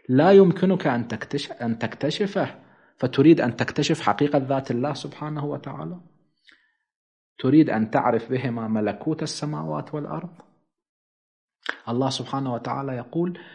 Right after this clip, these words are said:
"وكذلك نري إبراهيم ملكوت السماوات والأرض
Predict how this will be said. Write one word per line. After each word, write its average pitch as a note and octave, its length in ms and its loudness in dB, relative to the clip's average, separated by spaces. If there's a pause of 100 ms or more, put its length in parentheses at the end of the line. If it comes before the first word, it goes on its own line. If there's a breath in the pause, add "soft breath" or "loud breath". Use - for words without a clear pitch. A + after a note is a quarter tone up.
(260 loud breath)
"وكذلك D3+ 680 2
نري E3+ 460 4
إبراهيم C#3 540 2
ملكوت D3 640 0
السماوات C3+ 760 -2
والأرض C3+ 520 -2